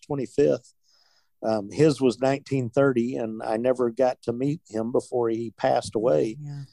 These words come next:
Speaker 1: But, uh, you know, I share a birthday with him. And, um, you know, he was very influential on me with that book about just weird creatures all over the world.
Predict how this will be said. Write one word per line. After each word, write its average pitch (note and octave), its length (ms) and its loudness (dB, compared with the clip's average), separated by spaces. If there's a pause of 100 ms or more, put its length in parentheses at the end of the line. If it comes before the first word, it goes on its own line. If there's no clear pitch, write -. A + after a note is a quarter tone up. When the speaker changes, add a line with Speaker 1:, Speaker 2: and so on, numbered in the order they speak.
(480)
Speaker 1:
But, A#2 400 4
uh, A#2 320 -2
you C3 120 -8
know, C3 100 -4
I B2+ 80 -2
share D3 240 2
a C3 60 2
birthday C3 460 0
with A2+ 220 -2
him. A#2+ 340 -4 (560)
And, B2+ 460 2 (120)
um, A#2+ 580 0 (180)
you D3+ 100 2
know, B2 300 0 (580)
he F3 220 2
was D3+ 260 2
very D#3+ 380 6
influential C#3+ 880 -4
on A2+ 240 2
me G#2+ 400 0 (520)
with B2 240 4
that C3 280 4
book C#3+ 340 4
about A2+ 340 -2
just - 260 -6 (560)
weird C#3+ 400 2
creatures B2+ 600 0
all B2+ 320 2
over B2+ 200 4
the A2+ 100 -4
world. G#2+ 440 -6